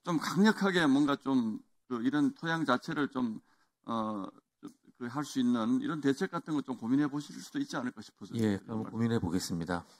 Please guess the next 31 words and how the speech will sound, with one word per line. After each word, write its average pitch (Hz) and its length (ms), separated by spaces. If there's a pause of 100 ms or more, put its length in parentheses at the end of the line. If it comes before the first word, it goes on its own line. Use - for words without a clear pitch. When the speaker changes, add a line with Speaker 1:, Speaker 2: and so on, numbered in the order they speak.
(400)
Speaker 2:
그, 113 380 (300)
어, - 60 (180)
어, 135 60 (160)
뭐 110 200 (300)
저희도 127 280
이거에 127 420
대한 117 320
그 110 160
시급성이나 120 720
그 101 180
좀 110 200
심각성을 175 500
좀 123 100
알기 95 280
때문에 107 560 (240)
이제 - 120
시월부터 156 480
이제 110 180
저희 104 280
그 98 280 (440)
정동원 120 400
씨를 107 600
모델로 98 260
해서 101 140
홍보 165 480
캠페인은 180 480
벌이고 113 320
있고 101 180
상당히 185 440
그거에 113 300
대한 107 280